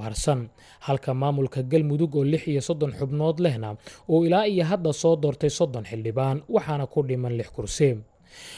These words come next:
Dowlad goboleedka Puntland ayaa ka hor intii aanay ku dhawaaqin inay hakad gelisay doorashada aqalka hoose ee Garowe ka socota waxa ay soo buuxisay kuraasta laba iyo labaatan mudane, waxaana doorashadu ay ku dul hakatay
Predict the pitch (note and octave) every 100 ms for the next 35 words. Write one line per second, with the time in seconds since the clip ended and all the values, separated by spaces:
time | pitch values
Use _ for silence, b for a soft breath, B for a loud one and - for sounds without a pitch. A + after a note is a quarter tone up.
0 | B D#3 E3 D#3+ E3+ G#3 A#3 - E3+ F#3+
1 | E3 E3+ D#3 D3+ C#3+ D3 D#3+ F3+ - E3
2 | D3+ D3 C3+ F3 D3+ C#3+ C#3 - D#3 E3
3 | D3 D#3 - G#2+ G#2+ G#2+ - C3+ C3+ C3
4 | B2+ D#3+ D3+ D#3+ D#3 C3+ D3 C3 C3+ -
5 | D#3+ C3+ D3+ D#3 C#3 C3+ F3 - C3 C3
6 | D3 D#3 D3+ C#3+ C3 - E3 B2 G#2+ A#2
7 | - C#3+ B2+ B B B - E3 G3 -
8 | F#3 E3+ E3+ G#3+ F#3+ E3 D3+ D3 C#3+ E3
9 | B2 G#2+ A#2 C3+ D3 C3 C#3+ C3 C3+ C3
10 | - F3 D#3 D3 - - C3+ A2+ G#2 -
11 | A#2 - C#3+